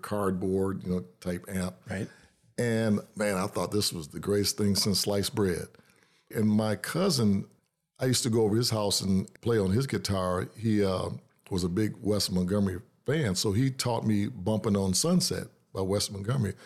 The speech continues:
Speaker 1: So I would sit down in the basement with that Telecaster, and, and that was the only thing I could play. And I would just go over and over and over and over on that guitar. Um, I just loved it. It was a blonde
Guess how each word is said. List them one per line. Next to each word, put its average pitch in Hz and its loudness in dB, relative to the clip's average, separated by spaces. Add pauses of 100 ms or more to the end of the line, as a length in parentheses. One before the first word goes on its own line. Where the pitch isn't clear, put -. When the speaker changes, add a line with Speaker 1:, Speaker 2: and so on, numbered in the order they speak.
(200)
Speaker 1:
So - -6
I 147 0
would 160 2
sit - 0
down 120 2
in 117 4
the 104 2
basement 117 0
with 104 -4
that 107 -2
Telecaster, 107 0
and, 95 -4 (160)
and 117 4
that 127 4
was 107 2
the 107 2
only 110 4
thing 110 0
I 104 2
could 85 -6
play. 101 -4 (880)
And 107 2
I 107 2
would 92 2
just 87 -4
go - -6
over 107 4
and 87 0
over 90 0
and 76 -2
over 104 2
and 98 0
over 90 0
on 90 0
that - -6
guitar. 90 -2
Um, 82 -4
I 90 -2
just 87 -4
loved 82 -4
it. 85 -6
It 92 -2
was 85 -4
a 80 -4
blonde 104 0